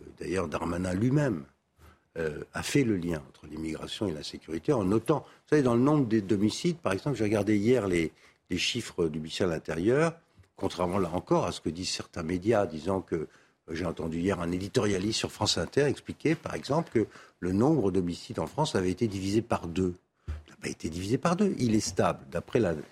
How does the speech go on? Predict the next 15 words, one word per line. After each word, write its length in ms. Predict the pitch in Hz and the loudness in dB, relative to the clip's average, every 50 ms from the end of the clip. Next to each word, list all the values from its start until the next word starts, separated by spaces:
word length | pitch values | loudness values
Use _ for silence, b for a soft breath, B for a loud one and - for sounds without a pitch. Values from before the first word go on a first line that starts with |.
| _ _ - | _ _ -6
ministère 260 | 98 98 - - 120 | -6 -4 0 0 2
de 40 | 101 | 2
l'Intérieur, 440 | 95 90 76 90 87 98 135 175 180 | 0 0 0 0 2 4 4 4 4
il 120 | 147 110 | 4 4
est 40 | 113 | 4
autour 320 | 120 117 120 - 165 151 110 | 4 4 2 2 2 2 2
de 80 | 113 | 2
neuf 240 | 101 101 127 139 - | 2 4 2 2 2
cents 260 | - - - 143 151 | 2 2 2 2 2
personnes 440 | - - 101 - - - 127 117 104 - | 0 -4 -4 -2 0 0 0 0 0 -2
tuées 300 | - - 120 120 123 123 | 0 2 2 2 2 2
par 280 | - - - - - - | 0 -2 -2 0 0 -2
an. 160 | - - - _ _ b b b b b b b | -6 -6 -8 _ _ b b b b b b b
Sauf 320 | b - - 196 - - | b 4 4 4 4 2
que, 240 | - - 92 73 | 0 0 0 0